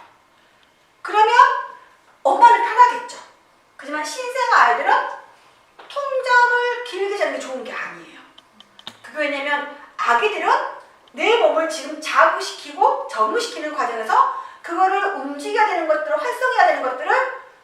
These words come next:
갑자기 많은 양을 먹이고 재워놓는 거는 그 리듬을 깨우-, 그 리듬을 흐트러 놓는 거고 그 신경 앞에 죽여놓는 거하고 똑같아요. 그러니까 그 순간은 편하고 좋을지 모르겠지만 이 아이의 전체적인 뇌 자-,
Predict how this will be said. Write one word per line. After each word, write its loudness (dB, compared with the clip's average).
갑자기 -6
많은 0
양을 -2
먹이고 0
재워놓는 -6
거는 0
그 -12
리듬을 -6
깨우-, 0
그 -10
리듬을 -6
흐트러 0
놓는 -10
거고 0
그 -10
신경 0
앞에 -2
죽여놓는 -8
거하고 -14
똑같아요. -20
그러니까 -12
그 2
순간은 0
편하고 0
좋을지 -8
모르겠지만 -8
이 -2
아이의 0
전체적인 -2
뇌 -6
자-, -8